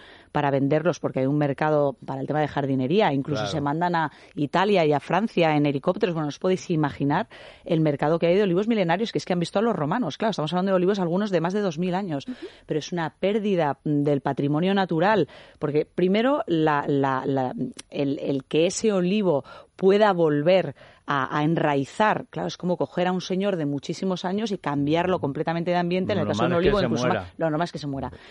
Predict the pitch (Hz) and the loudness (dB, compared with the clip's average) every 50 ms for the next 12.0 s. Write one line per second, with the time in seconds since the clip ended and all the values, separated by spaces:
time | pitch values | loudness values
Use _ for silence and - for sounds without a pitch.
0 | - - - 180 180 175 165 175 202 208 - - 202 185 - 180 170 156 175 - | -8 -4 -2 0 2 2 2 2 0 0 0 -4 -4 -4 -6 -6 -6 -6 -6 -6
1 | 214 180 165 147 147 143 135 135 131 139 151 170 - - - - - - - - | -6 -6 -6 -4 -4 -4 -4 -4 -4 -6 -6 -8 -10 -14 -20 -20 -20 -20 -20 -8
2 | - - 185 170 170 180 185 180 196 226 226 - - - - - 170 160 147 - | -2 0 2 4 4 6 4 4 4 2 0 -2 -4 -8 -4 -2 -2 -2 -2 -4
3 | 160 151 156 190 208 - - 175 147 - - 196 208 226 - 202 - - 156 151 | -4 -2 -2 -2 -4 -6 -8 -10 -8 -8 -6 -6 -6 -6 -8 -8 -6 -4 -2 0
4 | 165 180 226 247 214 185 196 247 - - - - - - - 147 135 139 143 - | 0 0 0 0 0 -2 -2 -2 -2 -4 -4 -4 -2 -4 -4 -2 -2 -2 -2 0
5 | 202 175 202 190 196 175 170 - 156 143 147 135 139 139 175 208 226 - - 156 | 0 0 0 -2 -2 -2 -2 -2 -2 0 0 0 0 0 0 0 0 -2 -2 -2
6 | 143 156 214 254 - 285 185 139 - _ - 185 180 180 185 180 160 143 139 104 | 0 0 0 0 2 0 0 0 0 _ 2 2 4 4 2 2 2 2 2 2
7 | - 269 381 349 233 175 147 143 - 160 151 131 156 160 170 170 170 196 226 247 | 2 2 2 2 2 2 2 2 0 0 0 0 0 2 2 2 2 2 2 2
8 | 240 220 190 170 156 - 165 165 135 151 139 - - 170 170 185 240 - - - | 2 2 2 0 0 -2 -4 -4 -4 -4 -4 -2 -2 -2 -2 -2 -4 -6 -10 -16
9 | - - - - - - 190 185 175 156 - 160 147 196 208 190 160 - 170 151 | -20 -20 -20 -18 -6 -2 0 2 2 2 0 0 0 0 0 -2 -2 -4 -2 -2
10 | 143 - 151 - - 165 156 175 175 165 175 - - 165 165 165 170 175 170 180 | -2 -2 -4 -6 -6 -6 -4 -4 -6 -6 -8 -8 -8 -6 -4 -4 -4 -2 -2 -2
11 | 185 180 - - 156 143 151 160 156 - 175 180 165 - 180 190 190 190 220 233 | -2 -4 -4 -6 -8 -6 -6 -6 -6 -4 -4 -4 -4 -4 -4 -2 -4 -4 -6 -8